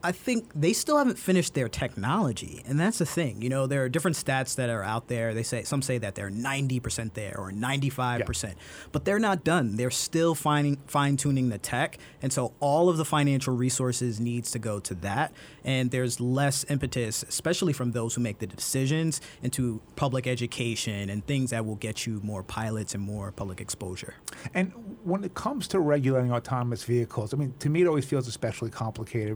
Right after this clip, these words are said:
Speaker 2: 'cause you've got the, the federal piece, kinda D O T and nhtsa and everyone on the actual construction of a car itself, a vehicle,
Speaker 1: Yeah.
Speaker 2: um, and then the local city or municipality, county, whatever it is,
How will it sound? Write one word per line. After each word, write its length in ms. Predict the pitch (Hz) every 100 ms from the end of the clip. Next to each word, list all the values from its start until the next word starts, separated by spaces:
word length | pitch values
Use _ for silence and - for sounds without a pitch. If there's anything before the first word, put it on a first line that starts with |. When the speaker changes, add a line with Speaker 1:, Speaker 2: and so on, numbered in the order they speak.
| 110
Speaker 2:
'cause 180 | 120 107
you've 140 | 113
got 280 | 139 110 110 - - - - -
the, 160 | 131 135 -
the 100 | 135
federal 460 | - 170 175 165
piece, 340 | 139 135 131 -
kinda 220 | 131 120
D 200 | 110 127
O 80 | 127
T 300 | 127 120 117
and 120 | 110
nhtsa 260 | 120 117 123
and 100 | 113
everyone 440 | 117 117 110 117
on 240 | 110 113 120
the 180 | 127 -
actual 720 | 123 - 139 113 107 101 101 - - -
construction 540 | 131 120 143 - -
of 80 | 123
a 40 | 110
car 320 | - 120 107
itself, 460 | 101 - 117 101 -
a 40 |
vehicle, 580 | 107 151 135 117 101 92
Speaker 1:
Yeah. 120 | 87 - -
Speaker 2:
um, 280 | 123 117 117
and 140 | 127 131
then 100 | 131
the 100 | 131
local 920 | 127 135 131 131 117 110 110 110 113
city 360 | - 131 113
or 40 | 110
municipality, 540 | 120 - 113 104 110
county, 340 | - 104 95
whatever 340 | 113 104 98 104
it 60 |
is, 300 | 101 101 98